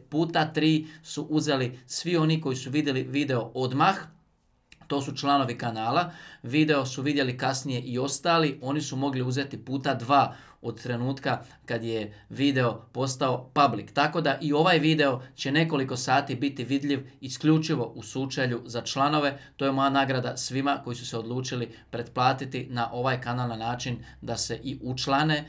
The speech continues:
i tako podrže razvoj ovog kanala i kad god imam kripto istragu, nekoliko sati video će biti vidljiv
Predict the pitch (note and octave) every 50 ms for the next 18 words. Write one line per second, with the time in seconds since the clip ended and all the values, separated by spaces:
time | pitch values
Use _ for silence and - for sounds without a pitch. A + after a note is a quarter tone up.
0 | - - - - _ - B2+ C3 B2+ - - C3 B2 B2 B2+ C3+ A#2+ - - A#2+
1 | C3 B2+ C3+ A#2+ A#2+ A#2+ A2+ A2 A2+ A#2+ B2+ C3 B2 C3 B2 - A#2 A#2 A#2+ A#2+
2 | A#2+ B2 A2+ A2+ A#2 B2 B2+ C3 C3 B2+ - - - A2+ G#2 G#2+ C#3 C3+ C3 C3
3 | - D3 C#3 C3+ C3 A#2+ G#2+ G#2 - - - _ _ - C3 C#3 C3 C3 - -
4 | - - C3 B2+ B2+ - - B2 A#2+ A2+ A2+ A2 A#2 A2+ B2+ C#3+ D3 - D#3 C3+
5 | C3 C3 B2 - - A#2+ A#2+ B2+ B2+ - B2 A2 B2+ C3 C3+ B2+ A#2+ A#2+ - A#2
6 | G#2+ A2+ C3 B2+ B2+ A#2 G#2 A#2+ B2+ B2+ B2+ C3 B2+